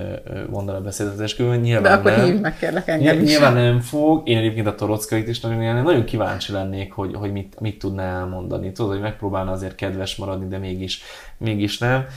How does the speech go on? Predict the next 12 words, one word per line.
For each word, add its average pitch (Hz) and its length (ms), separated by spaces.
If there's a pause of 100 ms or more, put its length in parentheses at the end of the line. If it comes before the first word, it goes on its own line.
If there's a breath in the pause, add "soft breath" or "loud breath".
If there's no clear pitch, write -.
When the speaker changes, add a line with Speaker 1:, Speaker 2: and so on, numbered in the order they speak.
(220 loud breath)
Speaker 1:
Ö, 107 480 (960 loud breath)
Megmondom, 107 540
tehát 95 240
attól 110 260
függetlenül 143 720
én - 280
ezeket 120 280
a 120 80
politikusokat, 120 840 (800)
mint 113 200
ember, 113 400
bírom. - 360